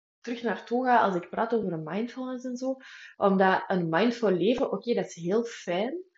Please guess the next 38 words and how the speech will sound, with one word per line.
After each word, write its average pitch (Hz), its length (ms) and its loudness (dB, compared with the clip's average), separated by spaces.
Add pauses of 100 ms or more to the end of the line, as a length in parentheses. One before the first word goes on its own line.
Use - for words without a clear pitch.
(360)
Maar 208 420 2
vergeet 196 480 0
niet 220 260 0
dat 190 160 2
wij 196 280 4
mensen 302 720 -4
niet 208 280 -2
altijd 233 600 0
onszelf 196 500 -4
onder 185 280 -6
controle 196 560 -4 (140)
kunnen 202 280 -2
houden. 156 600 -6 (220)
Je 185 100 -6
bent 160 280 -2
mens, 254 440 -4
je 190 160 -12
bent, 170 260 -8
je 180 100 -14
hebt - 180 -16
emoties, 208 680 -4
je 233 60 -2
hebt 185 160 -4
op - 0 -
een 170 100 -6
bepaald 185 360 -4
niveau 185 360 -2
kunnen 180 260 -8
geraken. 170 440 -8
En 185 140 -4
zeker 214 280 -4
in 170 140 -8
moeilijke 214 280 -4
omstandigheden, 190 760 -6
zoals 170 420 -4
corona, 247 580 -8
zoals 196 360 -6
covid, 247 520 -8